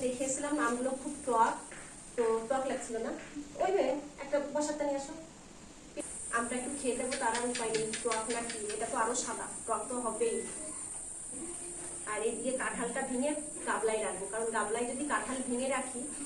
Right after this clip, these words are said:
তাহলে পাখি যখন খুশি তখন খেতে পাবে, ফ্রিজ থেকে বের করে করে। ওই জন্য পুরো কাঁঠালটা এখন ভেঙে দেবো, ভেঙে গাবলায় ফ্রিজে উঠে রাখবো, ঠিক আছে?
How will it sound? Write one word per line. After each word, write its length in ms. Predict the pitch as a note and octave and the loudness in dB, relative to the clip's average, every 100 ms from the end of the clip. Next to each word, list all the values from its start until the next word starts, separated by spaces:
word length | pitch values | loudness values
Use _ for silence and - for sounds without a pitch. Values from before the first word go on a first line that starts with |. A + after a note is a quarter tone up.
| - | -2
তাহলে 280 | A3 A3+ A#3+ B3 | 0 2 0 0
পাখি 220 | B3 - A#3+ B3 | 0 -2 -2 0
যখন 200 | A3 C4 B3+ | 0 -2 -4
খুশি 220 | B3+ - C#4+ | -4 -4 -2
তখন 180 | A3 B3+ B3 | -2 -2 -2
খেতে 180 | - A3+ | -2 -2
পাবে, 160 | A#3 - | -2 -4
ফ্রিজ 180 | A#3 A3+ A#3 | -4 -6 -4
থেকে 160 | A3 A#3+ | -2 -2
বের 100 | G#3+ | -2
করে 140 | A3+ A3+ | -4 -4
করে। 120 | C4 A#3+ | -2 -2
ওই 40 | |
জন্য 140 | A3+ B3+ | -2 -4
পুরো 160 | - G#3+ G#3+ | -4 -4 -4
কাঁঠালটা 320 | - G3+ A3+ | -6 -4 -4
এখন 140 | A3+ C4 A#3+ | -4 -4 -4
ভেঙে 200 | F3+ F#3 | -4 -4
দেবো, 160 | G3 - - - A#3 | -6 -8 -10 -8 -2
ভেঙে 200 | A3 B3 | 0 0
গাবলায় 280 | G#3+ G3 G3+ G#3+ | -2 -2 -4 -4
ফ্রিজে 260 | - G3 G3+ | -6 -2 4
উঠে 180 | - - | 4 4
রাখবো, 200 | - - - - - - - - | -2 -4 -6 -10 -10 -10 -10 -6
ঠিক 120 | D4+ | -4
আছে? 160 | D4 | -2